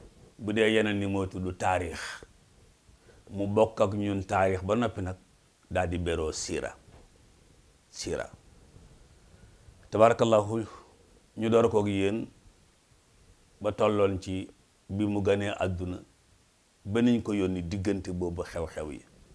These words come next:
Tey mu war nekk sunu juróom wala ñeent fukkeel ak juróom-ñaar, muy dars quarante-sept. Quarante-six bi ci lañ taxawoon ci ba mu jógee ca tukki ba,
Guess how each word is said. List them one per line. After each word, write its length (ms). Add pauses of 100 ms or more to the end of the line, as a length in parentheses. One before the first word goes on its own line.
(1400)
Tey 140
mu 80
war 120
nekk 200
sunu 420 (1000)
juróom 520
wala 200
ñeent 260
fukkeel 300
ak 140
juróom-ñaar, 540
muy 300 (320)
dars 400
quarante-sept. 640 (1300)
Quarante-six 480
bi 100
ci 100
lañ 180
taxawoon 500
ci 280 (800)
ba 100
mu 140
jógee 360
ca 120
tukki 360
ba, 120